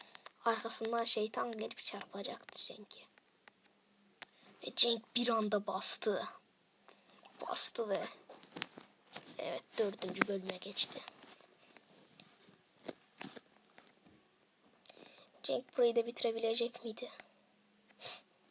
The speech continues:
Oyunda da çok saçmaladım ben de. Ben de oyunda çok saçmaladık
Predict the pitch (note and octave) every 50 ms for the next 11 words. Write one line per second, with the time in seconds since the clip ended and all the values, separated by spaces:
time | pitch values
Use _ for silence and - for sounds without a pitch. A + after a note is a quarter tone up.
0 | - - - - - - - - - _ _ _ _ _ _ _ _ _ _ _
1 | _ _ - - - - - _ _ - - _ - _ - - - - - -
2 | - - - - A#3 A#3 - B3+ C#4 C4 - - B3+ C4 - - - B3+ - -
3 | B3 A#3 A3+ A3+ A#3+ A#3 A3+ A3+ A#3 A3+ A#3 A#3 - - - - _ _ _ -
4 | - - - _ _ _ _ _ _ _ - - - - _ - - - _ _
5 | - A#3+ B3 A#3+ A3+ B3 A#3+ A#3 A#3 A#3 A3+ A3+ A3+ A3+ - A#3+ - - - G#3+
6 | G#3 - - G#3+ G3+ G3+ G3+ - - - - -